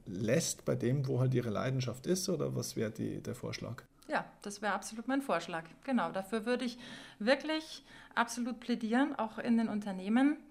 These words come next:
Speaker 2: Ähm, da beispielsweise ist oft davon jetzt mittlerweile die Rede, „Gebt doch den Mitarbeitern mal eine Stunde Lernzeit in der Woche.“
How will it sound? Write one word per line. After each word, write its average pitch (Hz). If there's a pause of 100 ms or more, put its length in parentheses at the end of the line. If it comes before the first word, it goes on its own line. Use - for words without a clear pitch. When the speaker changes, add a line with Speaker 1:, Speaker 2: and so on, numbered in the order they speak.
(420)
Speaker 2:
Ähm, 220 (720)
da 208
beispielsweise 220
ist 202
oft 226
davon 214
jetzt 202
mittlerweile 202
die 208
Rede, 208
„Gebt 208
doch 233
den 208
Mitarbeitern 202
mal 185
eine 226
Stunde 220
Lernzeit 202
in 196
der 190
Woche.“ 165